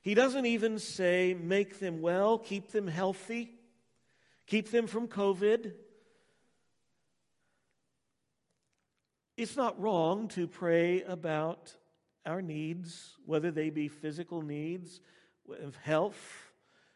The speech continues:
whether they be needs for sustenance and things.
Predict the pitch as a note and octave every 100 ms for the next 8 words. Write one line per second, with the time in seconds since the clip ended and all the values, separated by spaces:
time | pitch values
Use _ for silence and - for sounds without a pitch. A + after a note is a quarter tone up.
0 | _ - E3 F3 F#3 F#3 F3 F3 F3 E3+
1 | D#3 D#3 E3+ E3+ - - - F#3+ E3+ -
2 | E3+ E3+ - F3+ F#3+ F#3 G#3 F#3+ - D3
3 | D3 F#3 B3+ A#3+ - -